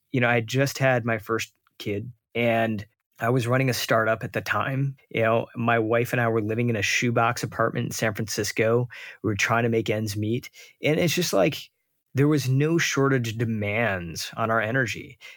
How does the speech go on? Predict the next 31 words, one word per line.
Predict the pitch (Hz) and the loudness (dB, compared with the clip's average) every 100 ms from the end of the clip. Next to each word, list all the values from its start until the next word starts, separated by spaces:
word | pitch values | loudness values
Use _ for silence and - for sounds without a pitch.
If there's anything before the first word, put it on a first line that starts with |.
| - | -2
And | 127 | 0
for | 120 | 2
the | 127 | 0
first | - - 151 - | 0 0 0 2
time | 151 139 | 0 2
in | |
my | 120 113 | 0 0
life, | 110 113 104 110 | 2 2 0 -2
I | |
was | 110 104 | -2 -2
in | 110 | -2
my | 107 | -2
early | 110 117 117 | 0 2 2
thirties | - 123 127 110 | 0 0 2 0
at | 107 | -4
the | |
time. | 101 104 92 | -4 -6 -6
For | - 123 | -6 -8
the | - | -4
first | 139 147 | -4 -2
time | - 160 | 0 0
in | |
my | 120 | 0
life, | 101 117 135 | 0 0 0
I | |
was | 98 98 | -4 -2
starting | 110 139 147 | 0 0 0
to | 104 - | -4 -6
feel | 117 147 131 120 87 87 | 0 0 0 -6 -16 -10
really | 104 151 170 | 0 2 2
drained, | 95 101 151 - _ | -2 -2 -4 -4 _